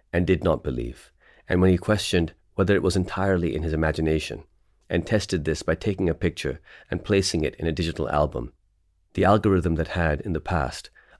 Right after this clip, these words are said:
unfailingly suggested his name, so sure, so reliable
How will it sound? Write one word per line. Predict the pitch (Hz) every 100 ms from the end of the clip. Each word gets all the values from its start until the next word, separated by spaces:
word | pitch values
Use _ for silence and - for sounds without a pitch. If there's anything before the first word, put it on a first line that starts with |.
| -
unfailingly | 92 92 104 98 92 87
suggested | - 80 85 - 80
his | 76
name, | 80 67 60 - _ _
so | - - 98
sure, | - 92 69 64 - _ -
so | - 98
reliable | 87 80 67 60 62